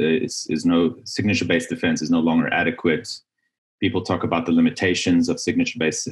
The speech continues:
uh, security, uh, and then they talk about things that you should do, like using behavioral analytics. Um, so, you know, what is, what is the crux of it? Why is, why does it have a bad rap? And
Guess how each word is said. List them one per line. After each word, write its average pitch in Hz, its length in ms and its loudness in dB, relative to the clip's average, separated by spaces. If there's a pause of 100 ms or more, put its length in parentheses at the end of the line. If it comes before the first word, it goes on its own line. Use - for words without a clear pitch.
uh, 80 120 -2
security, 80 840 0 (680)
uh, 71 460 -2 (100)
and 82 180 2
then 82 100 4
they 80 120 2
talk 92 200 -2
about 78 260 -2
things 82 320 0
that - 140 -2
you - 80 2
should 131 260 0
do, 92 180 4
like 80 300 0
using 82 300 2
behavioral 78 520 0
analytics. 78 800 -2 (160)
Um, 71 400 -4 (140)
so, 104 600 2 (540)
you 113 120 4
know, 98 120 4
what 113 160 4
is, 135 320 -2
what 101 160 2
is 110 140 2
the 113 120 4
crux - 360 -2
of 80 100 2
it? 78 160 -2
Why 92 380 4
is, 87 300 0
why 87 240 0
does 95 120 0
it 90 80 0
have 82 180 -2
a 80 60 -6
bad 76 320 -2
rap? 73 240 -2 (520)
And 80 540 0